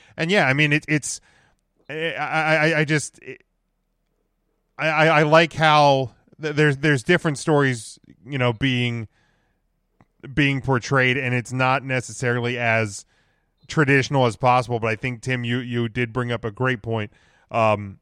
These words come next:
in how when you, when you have, you know, your, your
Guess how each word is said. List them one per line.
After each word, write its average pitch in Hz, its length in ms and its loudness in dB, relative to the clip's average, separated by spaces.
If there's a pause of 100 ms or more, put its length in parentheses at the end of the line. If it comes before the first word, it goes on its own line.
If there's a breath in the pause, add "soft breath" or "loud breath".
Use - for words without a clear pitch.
in 123 160 -4
how 107 460 0 (400)
when 117 160 -4
you, 113 180 -2
when 117 200 -6
you 107 160 -4
have, 120 640 2 (880)
you 127 140 -4
know, 113 300 0
your, 123 400 -2
your 123 500 0